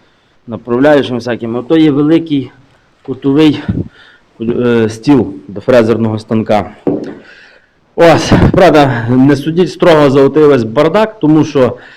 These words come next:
е, завести станок в непоштукатурений гараж теж, в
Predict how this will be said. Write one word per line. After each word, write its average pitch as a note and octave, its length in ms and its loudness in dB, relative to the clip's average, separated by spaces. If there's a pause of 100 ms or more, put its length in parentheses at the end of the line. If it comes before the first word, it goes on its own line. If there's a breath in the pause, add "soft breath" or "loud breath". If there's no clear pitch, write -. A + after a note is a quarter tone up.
(240 loud breath)
е, A#2+ 640 4
завести D3 480 2
станок C#3+ 520 0 (460 loud breath)
в B2 60 -2
непоштукатурений C3+ 840 2
гараж C3 360 2
теж, F3+ 260 0
в D3+ 200 0